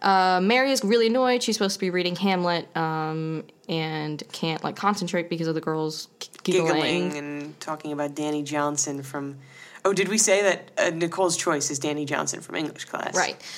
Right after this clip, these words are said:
Speaker 1: Uh, now, Nicole, uh, is our Who the Fuck Is That of this episode. It's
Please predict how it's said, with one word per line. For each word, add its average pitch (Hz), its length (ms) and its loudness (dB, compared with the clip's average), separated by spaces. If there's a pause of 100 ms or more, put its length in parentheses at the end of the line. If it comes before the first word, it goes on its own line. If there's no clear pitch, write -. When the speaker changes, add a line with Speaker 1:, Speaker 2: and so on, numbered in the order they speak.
(120)
Speaker 1:
Uh, 226 220 6
now, 247 280 4
Nicole, 226 680 2
uh, 190 360 6
is 196 300 2
our 180 400 4
Who 240 140 -2
the 226 80 -2
Fuck 220 220 -2
Is 185 100 -2
That 196 320 2
of 185 380 -2
this 175 200 -2
episode. 180 520 0 (280)
It's 202 260 0